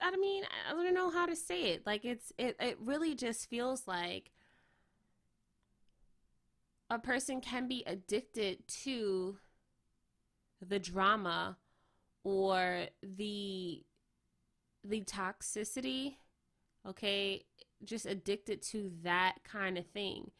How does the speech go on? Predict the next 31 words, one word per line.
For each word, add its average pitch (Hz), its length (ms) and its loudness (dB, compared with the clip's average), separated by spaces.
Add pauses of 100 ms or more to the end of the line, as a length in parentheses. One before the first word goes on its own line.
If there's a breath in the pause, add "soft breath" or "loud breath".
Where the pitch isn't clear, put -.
(600 loud breath)
And 226 300 4
it 214 140 -2
doesn't 294 220 0
necessarily 277 420 -2
have 220 260 0
to 208 100 -10
just 202 400 -2
be 202 260 -4
addiction. 180 580 -4
It 202 120 -4
could 208 120 -6
just 208 220 -6
be 208 140 -2
along 190 280 2
the 196 60 -2
lines 180 280 -2
of 175 200 -10
comfortability, 185 1200 -4 (580 soft breath)
right? 180 440 4
Because 214 440 -2
it, 208 180 2
it 196 220 0
brings 202 420 2
forth 208 380 -2
some 220 460 2
form 208 720 2 (180)
of 175 520 2 (380)
life 180 560 2 (140)
into 208 400 2
the 190 140 -2
situation. 196 960 -4